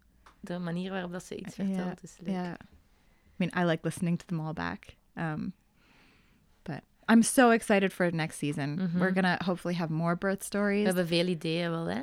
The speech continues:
Speaker 2: Ja,
Speaker 1: Ook,
Speaker 2: some more
Speaker 1: eh, breder
Speaker 2: experts.
Speaker 1: dan bevallingen of zo, of zwangerschap.
Speaker 2: Ja.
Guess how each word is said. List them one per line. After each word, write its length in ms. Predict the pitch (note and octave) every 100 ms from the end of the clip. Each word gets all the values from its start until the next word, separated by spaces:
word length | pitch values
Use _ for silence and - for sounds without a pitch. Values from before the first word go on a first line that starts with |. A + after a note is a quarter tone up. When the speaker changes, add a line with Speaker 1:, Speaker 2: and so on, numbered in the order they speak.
| D4+
Speaker 2:
Ja, 500 | - G3 F3+ F3 G3 G#3
Speaker 1:
Ook, 160 | F#3 F#3+
Speaker 2:
some 120 | F#3
more 160 | F3 E3+
Speaker 1:
eh, 100 | F3
breder 280 | F3+ F#3 G3+
Speaker 2:
experts. 180 | G#3 F3
Speaker 1:
dan 480 | F3 F3+ F3+ F3+ D#3 _ _ _ -
bevallingen 580 | D3 C3+ D#3 E3 E3+
of 100 | D#3+ D3+
zo, 340 | - E3 D#3+
of 100 | D#3 - - - _
zwangerschap. 380 | - - E3 G#3+
Speaker 2:
Ja. 300 | G#3 G3+ A3